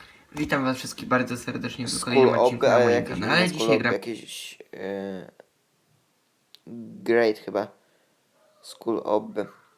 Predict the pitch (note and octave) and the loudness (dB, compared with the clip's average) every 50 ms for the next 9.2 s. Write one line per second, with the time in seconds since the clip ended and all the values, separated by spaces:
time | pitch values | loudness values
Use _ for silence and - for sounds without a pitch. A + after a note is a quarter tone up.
0 | _ _ _ _ _ _ _ _ _ _ _ _ _ - - D3 C#3+ D#3 E3 D#3+ | _ _ _ _ _ _ _ _ _ _ _ _ _ -6 -6 -2 0 2 2 2
1 | D#3 D#3 D#3+ D#3 D3+ D3+ D3 D3 C#3+ - C#3 B2+ A#2+ A2+ A2 G#2 G2+ G#2 G#2+ - | 2 2 2 2 2 2 0 -2 2 4 4 4 4 2 2 2 2 0 0 -2
2 | - - G#2 A2+ A2 A#2 A#2 A#2 A2+ A#2 A#2 - - G2 E2+ B1 - - B2 C3 | -4 -8 -4 0 2 4 4 4 2 0 -2 -2 0 0 0 -2 -2 -2 0 0
3 | C3 C3 B2+ B2 B2 - - - C3+ C3+ C3 C3 C3 B2+ A#2+ A#2 A2+ - - A#2 | 0 0 0 -4 -4 -2 0 2 2 4 2 0 0 -2 -4 -4 -4 -2 -2 0
4 | A2+ A2+ A2 - G#2+ A2 - B2 C3 C3 B2+ E2 G2+ - A#2+ A2+ A#2 A#2+ A#2 G#2+ | 0 0 -2 -6 -4 2 4 4 4 4 2 -4 -6 -6 -4 0 2 2 2 2
5 | A2+ A2+ A2+ A2 - A2+ A2 A2 G#2+ - A2+ G#2+ A2 A2 A2 G#2+ E2 E2+ G2+ G#2 | -2 -6 -6 -2 -2 -2 -2 -2 -2 -4 -4 -4 -4 -4 -6 -6 -6 -6 -8 -8
6 | G2+ G2+ G#2 G#2+ G#2+ G#2+ - - - - - - - _ _ _ _ - A#2+ A#2 | -4 0 0 0 0 -2 -6 -14 -20 -20 -20 -20 -20 _ _ _ _ 0 0 0
7 | A#2+ A2+ A2 B2+ C#3+ D3+ C#3 G#2+ C3+ C3 B2+ B2+ B2+ B2 - C#3+ C#3 C3+ C3 B2 | 0 0 2 4 4 6 4 4 0 -2 0 0 0 0 2 2 2 4 2 2
8 | B2 B2 B2 B2 B2 C3 C3 B2 A2+ B2 B2 A#2+ A#2+ A#2+ A#2+ A#2+ A#2 - C3 A#2 | 4 4 4 4 2 2 -2 0 2 2 2 2 2 -2 -4 -6 -6 -6 -6 -4
9 | B2 B2+ - | -4 -6 -8